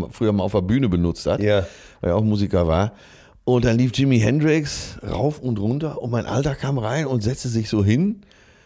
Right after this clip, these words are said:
Speaker 1: Der fand das nicht wirklich gut, aber der, äh,
Speaker 2: Der war
Speaker 1: ne?
Speaker 2: clever.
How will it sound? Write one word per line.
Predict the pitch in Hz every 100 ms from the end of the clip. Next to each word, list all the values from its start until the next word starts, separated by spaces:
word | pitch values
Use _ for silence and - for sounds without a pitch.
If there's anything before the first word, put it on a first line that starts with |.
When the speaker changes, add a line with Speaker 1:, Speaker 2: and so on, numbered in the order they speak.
| -
Speaker 1:
Der | -
fand | 95 104
das | 95
nicht | 95
wirklich | 101 101 92
gut, | 139 185 101
aber | 101 98
der, | 95
äh, | 95 - 82 110 - -
Speaker 2:
Der | 98 101
war | 104
Speaker 1:
ne? | 120
Speaker 2:
clever. | 156 156 113 92